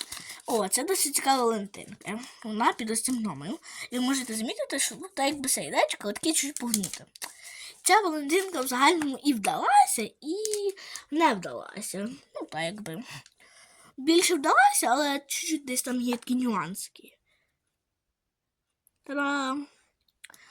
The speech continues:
I love you. Ось. І бачите, вона така погнута. Це, і, е, так в мене вийшло, ну, так намалювалося. Але я рішила, що це хай буде. Так, ну, типу, я це не забирала. Хоч воно так собі виглядає.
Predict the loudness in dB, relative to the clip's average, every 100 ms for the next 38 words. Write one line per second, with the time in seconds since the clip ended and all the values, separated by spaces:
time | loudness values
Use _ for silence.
0 | -20 -20 _ -4 0 2 2 0 -2 -6
1 | -8 -8 -8 -10 -10 -16 -20 -20 -8 2
2 | 2 2 0 0 0 0 -2 0 0 -2
3 | -4 -14 -16 -18 -10 0 6 8 8 6
4 | 2 -2 -6 _ -6 -4 -4 -6 -4 -4
5 | -2 -2 -6 -8 -6 -4 -4 -4 -6 -8
6 | -6 -6 -6 -6 0 2 2 0 -2 -4
7 | -8 -16 -16 -18 -4 2 4 6 6 4
8 | 2 0 0 2 0 0 0 0 2 2
9 | 0 -2 -8 -12 -10 -6 -6 -8 -8 -6
10 | -2 0 2 2 0 -2 -2 -4 -4 -8
11 | -10 -10 -12 _ _ _ _ _ _ _
12 | _ _ _ _ _ _ _ _ _ _
13 | -12 -6 -2 -2 -2 -2 -2 -4 -4 -4
14 | -4 -6 -6 -12 -16